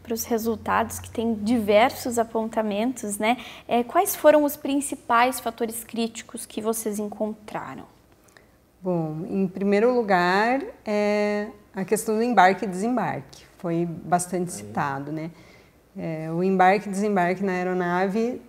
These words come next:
Speaker 2: é o que torna mais difícil a experiência.
Speaker 1: Uhum.
Speaker 2: E, em segundo lugar, o uso da toalete, né? Os banheiros de aeronaves já são desconfortáveis para as pessoas sem deficiência,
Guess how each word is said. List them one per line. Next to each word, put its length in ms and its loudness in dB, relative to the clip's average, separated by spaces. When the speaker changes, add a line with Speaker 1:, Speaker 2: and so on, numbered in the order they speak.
Speaker 2:
é 220 4
o 80 2
que 140 -6
torna 260 6
mais 480 0
difícil 720 -4
a 140 0
experiência. 840 2
Speaker 1:
Uhum. 360 -6
Speaker 2:
E, 80 -2
em 120 2
segundo 420 2
lugar, 580 4
o 120 2
uso 260 2
da 100 8
toalete, 680 4
né? 320 -4
Os 200 0
banheiros 420 2
de 80 0
aeronaves 800 2
já 200 4
são 220 2
desconfortáveis 1040 0
para 220 -4
as 100 0
pessoas 560 -2
sem 280 6
deficiência, 840 -2